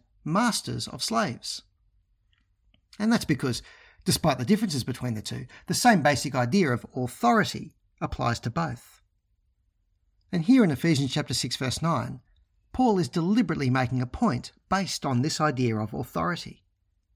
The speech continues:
Paul is here speaking directly to masters of slaves, and he's reminding them that they themselves have a master, the Lord Jesus Christ. But what Paul says here isn't just limited to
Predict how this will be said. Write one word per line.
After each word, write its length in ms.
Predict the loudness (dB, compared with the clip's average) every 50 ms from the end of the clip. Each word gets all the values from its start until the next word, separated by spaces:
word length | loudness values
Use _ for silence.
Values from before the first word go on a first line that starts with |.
| _ _ _ _ _ _ _ _ _ _ _ _ _
Paul 240 | -2 2 4 4 4
is 120 | 4 2 0
here 220 | 0 0 2 2
speaking 420 | 0 0 -2 -2 -2 0 0 0
directly 440 | 0 0 0 0 0 -2 -2 -4 -4 -4
to 180 | -4 -4 -2 -2
masters 580 | -2 0 0 0 0 0 0 -2 -4 -6 -6
of 200 | -6 -6 -6 -6
slaves, 720 | -4 -2 -2 -2 0 -2 -2 -6 -10 -10 -8 -8 -8 -8 _ _ _ _ _ _ _ _ _ _ _ _ -2
and 100 | 0 2
he's 120 | 4 4
reminding 420 | 6 8 10 10 10 10 8 6
them 140 | 4 2 0
that 180 | -2 -2 -2 0
they 180 | 2 2 2
themselves 600 | 4 2 0 -2 0 0 2 2 2 0 -2 -4
have 220 | -6 -6 -6 -6 -6 -4
a 100 | -2 0
master, 480 | 2 4 4 2 2 0 -4 -6 -10 -12 _ _ _ _ _ _ _ _ _ _ _ _
the 100 | -4 -2
Lord 500 | 0 2 4 4 4 4 2 -2 -4 -8
Jesus 320 | -6 -4 -4 -4 -4 -6 -8
Christ. 580 | -6 -4 -2 -2 -4 -6 -10 -12 -14 -14 -16 _ _ _ _ _ _ _ _ _ _ _ _ _ _ _ _ _ _ _ _ _ _ _ _ _ _ _ -10 -2
But 160 | -2 -2 0
what 220 | 2 2 2 2 2
Paul 160 | 0 0 0
says 300 | 2 2 2 0 0 0
here 160 | 0 -2 0 2
isn't 340 | 2 4 6 4 4 4
just 320 | 0 -2 0 0 0 0 0
limited 420 | 0 2 2 0 -2 -4 -6 -6 -4
to 260 | -2 -2 -2 -2